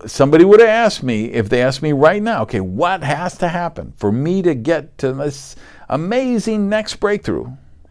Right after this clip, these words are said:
What are the things in me that I need to change? What are the things that I control? What are the new skills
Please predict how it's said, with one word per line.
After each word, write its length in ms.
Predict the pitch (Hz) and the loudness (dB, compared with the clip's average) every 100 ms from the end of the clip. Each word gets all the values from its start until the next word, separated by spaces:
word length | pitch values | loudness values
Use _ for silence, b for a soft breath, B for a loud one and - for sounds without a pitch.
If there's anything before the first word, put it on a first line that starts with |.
| - - - b b b b | -20 -20 -20 b b b b
What 240 | 101 135 - | 2 2 4
are 100 | 120 | 0
the 160 | 113 117 | 2 0
things 420 | 123 117 117 - - - - - | 0 -2 -4 -8 -20 -20 -20 -12
in 540 | 165 165 151 143 143 - - | -2 2 4 2 -6 -12 -10
me 640 | 113 117 135 170 220 123 80 | -4 2 4 6 4 2 -4
that 280 | 73 87 | -4 -2
I 180 | 87 87 | -2 -4
need 260 | 90 85 76 | -4 -6 -8
to 140 | 85 | -10
change? 440 | 76 - - - 85 | -12 -14 -14 -14 0
What 200 | 101 131 | 4 6
are 100 | 135 | 4
the 140 | 123 | 2
things 340 | - 127 110 | 0 -2 -2
that 340 | 104 113 110 - - | 0 -2 -2 -8 -6
I 340 | 123 208 311 | -4 -2 -4
control? 440 | - 104 90 80 B B B | -4 -6 -4 -10 B B B
What 240 | 110 147 - | 2 2 4
are 140 | 139 | 4
the 160 | 127 104 | 4 2
new 460 | 104 120 123 113 - b | 4 4 4 0 -6 b
skills 1000 | - - - - - 151 151 98 92 - | -18 -14 -14 -8 2 4 4 2 -4 -12